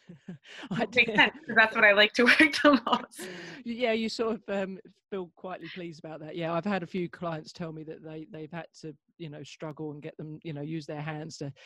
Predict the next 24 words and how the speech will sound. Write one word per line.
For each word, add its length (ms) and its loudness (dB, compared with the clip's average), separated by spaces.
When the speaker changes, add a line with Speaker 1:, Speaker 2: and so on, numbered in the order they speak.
Speaker 1:
lift 180 -12
themselves 380 -8
off 120 -12
the 80 -12
toilet 360 -8
seat. 280 -12
<laughs> 40 -16
So 200 -4
Speaker 2:
Oh 120 -4
my 80 6
goodness, 400 4
that 160 8
is 200 2
so 240 2
funny. 460 0
<laughs> 340 4
Speaker 1:
<laughs> 540 -4
Right, 280 -2
so 260 0
I 140 -2
just 200 -10
wanna 180 -4
move 320 -6
on, 300 -8